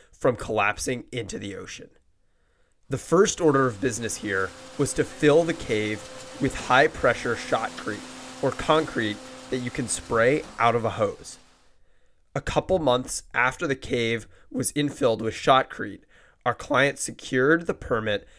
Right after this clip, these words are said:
to begin working on the construction of a new seawall that we designed to protect from further undercutting.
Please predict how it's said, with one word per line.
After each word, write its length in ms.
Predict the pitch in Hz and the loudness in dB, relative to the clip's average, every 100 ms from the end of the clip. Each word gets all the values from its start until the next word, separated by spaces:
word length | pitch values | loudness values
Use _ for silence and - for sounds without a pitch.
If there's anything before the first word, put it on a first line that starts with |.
| - | -12
to 100 | - | -8
begin 540 | 117 113 - 139 147 127 | -6 -8 0 0 0 2
working 440 | 120 110 - 113 | 2 2 -4 -6
on 140 | 117 110 | -6 -6
the 80 | |
construction 680 | 110 110 - - 117 - 160 151 | -4 -6 -4 -2 -2 -2 -6 -2
of 100 | 135 | -2
a 60 | 135 | -2
new 260 | 131 160 196 | 0 -2 -2
seawall 580 | - 120 101 98 95 _ _ _ | -4 -4 -8 -10 -14 _ _ _
that 160 | - 107 | -6 -4
we 160 | 110 156 | -4 -4
designed 640 | 160 139 98 95 98 92 _ _ | -2 2 2 2 -2 -8 _ _
to 120 | - 135 | -8 -8
protect 520 | 131 - 127 135 - | -6 0 0 0 -8
from 260 | - - 123 | -16 -8 -8
further 580 | - - 110 104 101 - | -6 -4 -4 -2 -4 -2
undercutting. 600 | 113 107 101 - - - | -6 -4 -8 -8 -14 -14